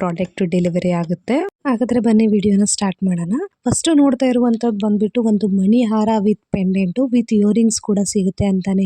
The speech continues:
ಹೇಳ್ಬೋದು. ಜೇಡ ಅಂದ್ರೆ ಗ್ರೀನ್ ಕಲರ್ ಕ್ರಿಸ್ಟಲ್ ಬೀಡ್ಸ್ ಅಲ್ಲಿ ಮಾಡಿರುವಂತದ್ದು ಮಣಿಗಳಲ್ಲಿ ತುಂಬಾ ಅಂದ್ರೆ ತುಂಬಾನೇ ಚೆನ್ನಾಗಿದೆ. ನೋಡ್ತಾ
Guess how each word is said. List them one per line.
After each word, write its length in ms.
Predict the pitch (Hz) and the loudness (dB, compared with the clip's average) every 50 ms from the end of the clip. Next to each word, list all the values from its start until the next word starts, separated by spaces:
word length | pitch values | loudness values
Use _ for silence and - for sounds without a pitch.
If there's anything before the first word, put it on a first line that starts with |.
| 175 190 | 0 0
ಹೇಳ್ಬೋದು. 460 | 185 180 185 - - 190 175 247 311 349 - - 220 185 202 | -2 -2 -4 -4 -6 -6 -2 -2 -2 -2 -2 -4 -6 -2 0
ಜೇಡ 220 | 240 247 254 240 240 220 208 | 2 2 2 2 2 2 2
ಅಂದ್ರೆ 180 | 208 208 214 175 - | 2 2 0 0 0
ಗ್ರೀನ್ 300 | 208 220 220 262 262 262 - - | 2 2 4 4 4 2 2 0
ಕಲರ್ 340 | 247 214 208 220 220 220 214 - _ - 226 | 0 2 2 2 2 0 -2 -4 _ -4 -4
ಕ್ರಿಸ್ಟಲ್ 340 | 220 - - - 233 220 202 220 | -2 -2 -2 -2 0 0 2 0
ಬೀಡ್ಸ್ 200 | 208 175 - 214 | 0 0 0 0
ಅಲ್ಲಿ 120 | 202 214 208 202 | 2 2 2 2
ಮಾಡಿರುವಂತದ್ದು 680 | 196 190 196 196 196 196 196 190 180 202 185 165 202 196 190 185 | 2 2 2 2 2 2 0 0 0 -2 -2 -2 0 0 0 2
ಮಣಿಗಳಲ್ಲಿ 560 | 190 190 196 180 190 185 185 185 185 240 233 - 302 | 2 0 0 0 -2 -2 -2 -2 -2 -2 -2 -2 0
ತುಂಬಾ 220 | 311 285 294 320 311 302 | 2 2 2 2 2 2
ಅಂದ್ರೆ 160 | 294 311 294 - - | 2 0 0 0 -2
ತುಂಬಾನೇ 340 | 220 208 208 220 214 214 220 190 - 208 | 0 0 0 2 2 0 0 -2 -2 -4
ಚೆನ್ನಾಗಿದೆ. 420 | 196 185 190 196 180 196 185 196 190 185 | -2 -2 -2 -2 0 0 0 0 0 -2
ನೋಡ್ತಾ 280 | 185 185 185 - 202 | -2 -4 -6 -4 -4